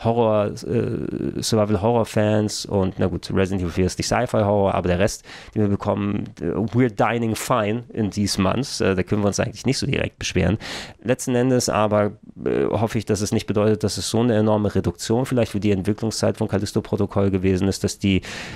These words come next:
ähm, nicht alles unterbringen konnten, was sie wollten, oder dass am Ende vielleicht dann nicht irgendwie über,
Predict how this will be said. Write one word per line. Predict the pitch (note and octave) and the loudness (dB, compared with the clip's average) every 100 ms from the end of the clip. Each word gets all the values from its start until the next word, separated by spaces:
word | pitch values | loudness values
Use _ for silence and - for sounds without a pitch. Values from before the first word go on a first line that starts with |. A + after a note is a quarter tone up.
| - - | -16 -4
ähm, | - G2 G2 F#2 | -2 0 0 0
nicht | G2 G#2 G#2+ | 0 2 2
alles | G#2+ A2 | 0 0
unterbringen | A2+ G#2 G#2+ G#2 | -2 0 0 0
konnten, | G2+ G2 F#2 | 0 0 0
was | F#2 | 0
sie | G2+ F2 | 0 0
wollten, | F#2 A#2 B2+ B2 | 2 2 0 -2
oder | G#2+ G2 | 0 0
dass | F#2+ G2 - | 2 0 0
am | F#2 | 0
Ende | G2 G2+ | 0 0
vielleicht | - G2 F#2+ - | 0 0 0 0
dann | F#2+ | 0
nicht | G2 - G#2 | 0 -2 0
irgendwie | F#2+ F2 F2+ | 0 0 0
über, | G#2 G2 F#2+ | 0 2 2